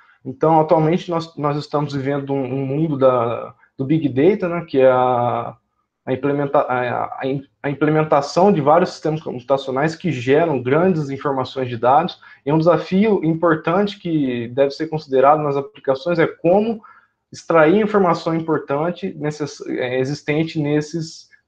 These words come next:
ne-, nessa grande quantidade de, de infor-, de dados. Uma possibilidade que também vem sendo muito estudada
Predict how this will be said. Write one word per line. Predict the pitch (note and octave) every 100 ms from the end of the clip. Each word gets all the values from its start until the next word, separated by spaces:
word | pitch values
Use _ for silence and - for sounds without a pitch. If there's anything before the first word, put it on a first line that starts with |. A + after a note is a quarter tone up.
| _ -
ne-, | C#3 C#3
nessa | C#3+ C#3+ C#3+
grande | C#3 D3+ D#3
quantidade | D#3+ D#3 C3 B2+ C#3+ C#3+ C#3
de, | C3 C3 C3+ C3 B2 A#2 A#2 A2+ A#2
de | B2+
infor-, | C3 C#3 C3+
de | C3
dados. | C#3 A#2+ A2 - _ - -
Uma | D3+ D#3+ D#3
possibilidade | - F3 - F#3 F3+ C#3+ E3+ G3+ -
que | D#3+
também | D#3 C#3 C#3 C3+ B2 _ _ _ _ _ _ -
vem | C3
sendo | - C#3
muito | C3+ F3+
estudada | F#3+ - B2+ C3 D#3+ F3+